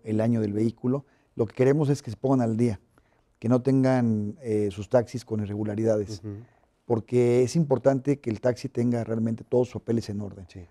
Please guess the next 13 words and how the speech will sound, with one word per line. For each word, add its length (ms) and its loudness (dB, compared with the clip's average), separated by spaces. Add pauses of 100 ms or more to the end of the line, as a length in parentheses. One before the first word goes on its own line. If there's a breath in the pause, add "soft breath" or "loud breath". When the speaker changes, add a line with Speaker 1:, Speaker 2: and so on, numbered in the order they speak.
(160)
Speaker 1:
No 160 0
arrastrar 540 -2 (580)
de 520 0
años 280 2
anteriores, 640 0 (400)
pues, 540 -4 (220)
temas 340 4
que 80 -16
tienen 200 0
que 80 -4
ver 120 -2
con 180 -4
deudas, 480 2